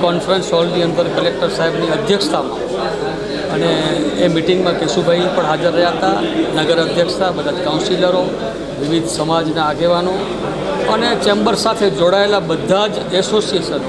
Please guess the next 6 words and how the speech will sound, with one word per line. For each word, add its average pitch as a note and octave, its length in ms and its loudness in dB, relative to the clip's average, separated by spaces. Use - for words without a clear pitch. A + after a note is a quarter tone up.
પાસઠ F3+ 460 0
એસોસિએશન. D#3 500 -4
આજની A3 380 2
મિટિંગ A#3+ 260 -2
આપ G3 180 -6
સૌ G#3 100 2